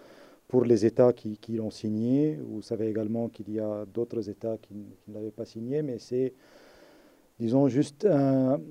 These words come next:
une, une bonne volonté, une manifestation de bonne volonté des États pour qu'enfin la question des migrations soit une question centrale,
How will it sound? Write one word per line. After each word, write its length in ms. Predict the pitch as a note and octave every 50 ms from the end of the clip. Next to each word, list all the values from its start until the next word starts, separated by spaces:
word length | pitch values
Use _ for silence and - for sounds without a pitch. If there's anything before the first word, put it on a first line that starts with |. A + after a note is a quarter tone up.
| C#3+ C3+ B2+ - _ _ _ D3+
une, 400 | C#3+ C#3 C#3 C3+ C3+ C3+ C#3+ D#3+ D#3+
une 240 | C#3+ C3+ C3 C3
bonne 300 | B2 A2 C3+ D3 D3 C3+
volonté, 400 | A#2+ C#3 C#3 C3+ B2+ - - C#3
une 60 | C3+ C3
manifestation 640 | C3 B2+ A#2 A#2 A#2 - - B2+ A#2 - - C3+
de 100 | C3 B2
bonne 200 | A#2 A#2 C#3 C3+
volonté 420 | G#2+ A#2+ B2+ A#2+ A#2 A2+ - C3+ C3
des 180 | A#2+ A2 G2
États 320 | A2 G#2 - B2 B2+ C3+ C3+
pour 220 | - - A#2+ -
qu'enfin 560 | - B2 B2 A#2 A2 - - C3+ C3+ C3 C3+
la 80 | A#2 G#2+
question 420 | - - A2 - - - B2+ B2
des 100 | A2 A2+
migrations 580 | A2 A2+ G#2+ A#2 A#2 A2 - - - B2+ B2+ B2+
soit 520 | - - - - A#2 A#2 A#2+ A#2 A#2 B2 B2 A#2+
une 380 | A2+ A2+ A2+ A2+ A2+ A2+ G#2+ -
question 540 | - A2+ - - - A#2+ A#2+ A#2 A#2 A2 - _ - - - - _ _ _
centrale, 600 | - - - C#3 C3 C3+ C3+ C3 B2+ C#3+ E3 E3+